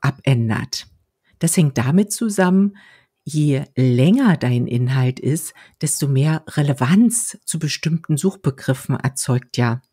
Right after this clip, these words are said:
dein Inhalt auch. Und da ist natürlich die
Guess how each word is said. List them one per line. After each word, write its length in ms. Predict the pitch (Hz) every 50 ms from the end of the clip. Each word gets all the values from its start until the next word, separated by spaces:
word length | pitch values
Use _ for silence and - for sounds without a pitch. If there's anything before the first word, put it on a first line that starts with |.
| _ - _
dein 220 | - 135 131 123 -
Inhalt 580 | 87 123 131 123 127 120 113 107 - - -
auch. 400 | - 107 - - 104 - - - _ _ _ _ _ _ - - - - - - _ _ _ _ _ _ _ _ _ _ _ _ _ _
Und 240 | - 175 156 131 -
da 160 | 135 117 131
ist 200 | 131 160 - -
natürlich 440 | 175 165 165 - 185 165 170 160 -
die 300 | - 156 151 135 -